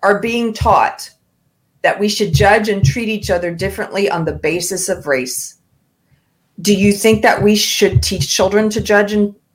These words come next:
and treat each other differently on the basis of race?" Tear it all down. Get rid of all the language and all the stuff they use to distract you. And at the end of the day,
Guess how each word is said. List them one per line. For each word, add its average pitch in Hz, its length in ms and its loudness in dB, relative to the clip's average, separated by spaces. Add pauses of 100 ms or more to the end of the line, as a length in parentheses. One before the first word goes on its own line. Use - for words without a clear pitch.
(140)
and 170 120 -8
treat 208 180 0
each 202 140 -2
other 196 120 -2
differently 185 360 -4
on 175 60 -4
the 165 40 -4
basis 170 320 0
of 170 80 -4
race?" 147 240 0 (760)
Tear 349 280 4
it - 160 2
all 277 260 6
down. 233 520 4 (220)
Get 269 200 2
rid 277 140 6
of 240 120 4
all 233 320 6
the 233 160 4
language 220 540 0
and 196 140 -4
all 208 140 0
the 233 100 -4
stuff 220 260 -2
they 208 160 -2
use 202 180 -4
to 185 100 -14
distract 185 500 -2
you. 151 180 -8 (460)
And 202 400 0 (320)
at 254 220 0
the 254 160 2
end 277 120 0
of 220 80 -6
the 202 120 4
day, 208 560 0